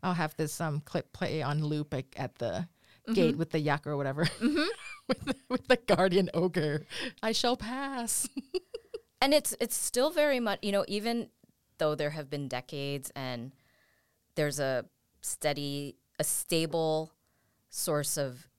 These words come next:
Speaker 2: income and resources, it's still very, it still feels like very humble beginnings there.
Speaker 1: Mm.
Speaker 2: You know, everybo-,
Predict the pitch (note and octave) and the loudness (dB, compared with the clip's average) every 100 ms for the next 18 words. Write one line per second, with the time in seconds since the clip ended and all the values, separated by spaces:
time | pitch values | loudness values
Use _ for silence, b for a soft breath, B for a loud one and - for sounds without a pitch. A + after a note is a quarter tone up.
0 | _ _ F#3+ F#3 F#3+ F3+ D#3+ D3 E3+ - | _ _ -2 -2 0 0 0 -2 -2 -2
1 | E3 D#3+ - D#3 D3+ D3 - _ _ _ | -2 -2 -2 0 0 -2 -10 _ _ _
2 | _ _ _ _ - F#3 - - B3+ D4+ | _ _ _ _ -8 -4 -2 -2 0 0
3 | C#4 C4 A3+ G#3+ - - G#3+ A3+ - - | 2 0 0 -4 -2 -2 -2 -4 -6 -6
4 | G3 G3+ F3+ C#3+ - D3 D3 C#3+ D3 C#3+ | -4 -2 -2 -4 -4 -6 -4 -6 -8 -8
5 | C3+ B2+ C3 C3 C3+ B2+ - - - _ | -8 -10 -10 -10 -10 -12 -12 -14 -14 _
6 | - G3+ G#3 G3+ F3+ D#3+ D#3+ E3 D#3 C#3+ | 0 4 6 6 4 2 -4 -6 -4 -4
7 | - D#3 E3 D#3+ E3 | -4 -4 -4 -4 -6